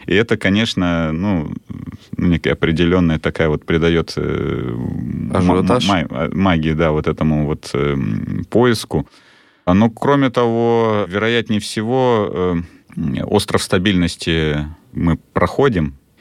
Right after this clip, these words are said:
Speaker 1: и времена жизни уже видно, что, м, достигали максимума для сто четырнадцатого, как это предсказывалось, теория дальше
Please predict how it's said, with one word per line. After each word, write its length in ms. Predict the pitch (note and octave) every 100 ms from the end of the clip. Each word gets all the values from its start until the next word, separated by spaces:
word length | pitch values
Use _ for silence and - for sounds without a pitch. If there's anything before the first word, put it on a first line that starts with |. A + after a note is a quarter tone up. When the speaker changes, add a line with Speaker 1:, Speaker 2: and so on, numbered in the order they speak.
| -
Speaker 1:
и 800 | - E2+ E2+ E2+ F2 E2+ F2 E2+
времена 520 | - F2+ G2 G2+ G2+ F#2+
жизни 340 | A2+ F#2+ F2+
уже 220 | F2 F#2+
видно, 220 | F#2+ F2 E2+
что, 160 | -
м, 840 | D#2+ D#2 - C2+ C#2 C#2+ - - -
достигали 580 | E2+ G2+ - G#2 G#2+ G2
максимума 600 | G#2+ G2 - E2 E2 D#2+
для 120 | E2
сто 180 | - E2
четырнадцатого, 680 | - C#3 D3+ C#3 - A#2 G#2+
как 240 | G#2 -
это 160 | - F2
предсказывалось, 680 | F#2+ - - F#2 F2 E2 -
теория 380 | G2+ F#2+ F2 E2+
дальше 640 | C3 C3 - G#2 F#2+ F2